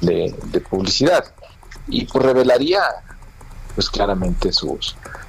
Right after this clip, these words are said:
sus intenciones. Esto solo le hace daño al movimiento, Sergio. Solo le hace daño a nuestro partido. No puede de ninguna manera hacer algo, ser algo favorable.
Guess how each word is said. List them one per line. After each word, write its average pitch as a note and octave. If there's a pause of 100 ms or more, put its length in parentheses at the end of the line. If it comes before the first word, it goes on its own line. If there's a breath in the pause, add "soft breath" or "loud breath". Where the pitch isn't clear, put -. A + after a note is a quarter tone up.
(140)
sus -
intenciones. G#2+
Esto - (420 loud breath)
solo D3+
le D3+
hace D3
daño C3
al B2+
movimiento, G2
Sergio. - (300)
Solo A#2+
le A2+
hace A2+
daño G#2+
a G#2
nuestro G2
partido. G#2
No G#2
puede G#2+ (760)
de A2
ninguna G#2+
manera G2+
hacer G2+
algo, G2 (600)
ser A2
algo A2+
favorable. G2